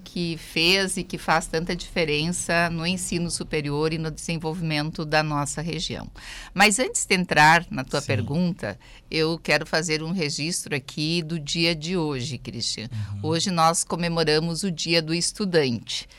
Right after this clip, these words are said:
Speaker 2: Opa.
Speaker 1: Nós, ah, acabamos de sair de uma atividade lá na U P F, eh, de recepção dos estudantes, à noite teremos outra,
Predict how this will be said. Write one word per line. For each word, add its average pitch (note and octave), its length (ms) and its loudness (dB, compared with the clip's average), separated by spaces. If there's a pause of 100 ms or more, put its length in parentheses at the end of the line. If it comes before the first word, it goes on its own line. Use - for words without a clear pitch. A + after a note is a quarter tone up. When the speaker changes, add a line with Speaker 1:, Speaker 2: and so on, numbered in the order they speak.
(160)
Speaker 2:
Opa. - 140 -14
Speaker 1:
Nós, D#3+ 540 4
ah, D#3+ 260 6
acabamos E3+ 680 4
de F3+ 120 -2
sair D3+ 440 2
de D#3 120 -4
uma D3+ 100 0
atividade D3+ 840 4
lá C#3 120 0
na C#3 120 0
U C3 60 -4
P - 120 -6
F, D#3 600 2 (400)
eh, D3+ 340 6
de E3 260 0
recepção F3+ 960 2
dos D3 220 -4
estudantes, D#3+ 880 2
à D3+ 100 6
noite D3+ 340 0
teremos D3 460 0
outra, F3+ 640 0